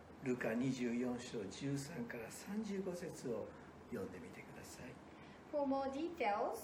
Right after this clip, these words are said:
Speaker 2: please read Luke twenty-four to, uh, thirteen to thirty-five.
Speaker 1: 特に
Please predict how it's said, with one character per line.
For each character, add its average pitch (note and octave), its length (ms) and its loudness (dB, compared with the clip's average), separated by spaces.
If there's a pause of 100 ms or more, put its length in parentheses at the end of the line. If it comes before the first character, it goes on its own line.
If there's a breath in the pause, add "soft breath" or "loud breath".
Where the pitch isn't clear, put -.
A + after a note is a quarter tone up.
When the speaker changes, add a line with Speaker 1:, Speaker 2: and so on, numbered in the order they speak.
(380)
Speaker 2:
please C#4 360 0
read A#3+ 260 2 (140)
Luke B3 260 2 (440)
twenty-four A#3 840 2 (120)
to, A3+ 120 -6 (360)
uh, A3 220 -2
thirteen B3+ 540 2 (160)
to C4 180 0
thirty-five. G3+ 560 -2 (540)
Speaker 1:
特 C3+ 240 -2
に A#2 240 -2